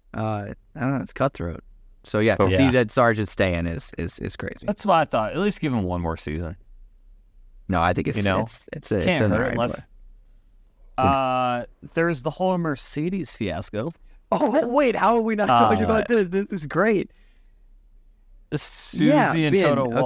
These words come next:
Speaker 1: okay.
Speaker 2: Oh, yeah. I
Speaker 3: What
Speaker 2: didn't,
Speaker 3: the
Speaker 2: I didn't
Speaker 3: heck even?
Speaker 2: This is
Speaker 1: Wait,
Speaker 2: you
Speaker 1: but d-,
Speaker 2: guys.
Speaker 1: have you, have you heard anything
Speaker 3: What
Speaker 1: about
Speaker 3: even
Speaker 1: this, though? Like
Speaker 3: happened?
Speaker 2: I, Nick texted me about it, but I,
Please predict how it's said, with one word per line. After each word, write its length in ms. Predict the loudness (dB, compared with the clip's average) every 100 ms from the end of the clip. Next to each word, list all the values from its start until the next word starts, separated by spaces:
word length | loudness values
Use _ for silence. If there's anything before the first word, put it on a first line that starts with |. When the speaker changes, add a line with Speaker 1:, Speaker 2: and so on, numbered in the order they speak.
| 0
Speaker 1:
okay. 280 | -2 -4 -8 _ -14 -4
Speaker 2:
Oh, 320 | 0 4 4
yeah. 520 | 2 -2 -4 -6 -8 0
I 160 | 2
Speaker 3:
What 60 | 4
Speaker 2:
didn't, 140 | 4
Speaker 3:
the 120 | 6 6
Speaker 2:
I 120 | 6
didn't 340 | 2 0 -2
Speaker 3:
heck 300 | 0 0 -2
even? 300 | -6 -2 0
Speaker 2:
This 40 | 2
is 60 |
Speaker 1:
Wait, 120 | 2 4
Speaker 2:
you 100 | 4
Speaker 1:
but 160 | 4
d-, 60 | 4
Speaker 2:
guys. 80 | 2
Speaker 1:
have 160 | 2
you, 120 | 2 0
have 200 | 0 0
you 120 | 0
heard 220 | 0 0
anything 340 | 0 0 0 2
Speaker 3:
What 100 | 2
Speaker 1:
about 40 | 4
Speaker 3:
even 140 | 2
Speaker 1:
this, 80 | 2
though? 120 | 0
Like 220 | 2 2 2
Speaker 3:
happened? 320 | -4 -8 -14 _ -20 -20 _
Speaker 2:
I, 320 | 4 6 4 0
Nick 480 | 0 4 4 4 2
texted 400 | 2 2 2 -2
me 140 | -2
about 260 | 0 0 0
it, 100 | 0
but 120 | 0
I, 140 | 0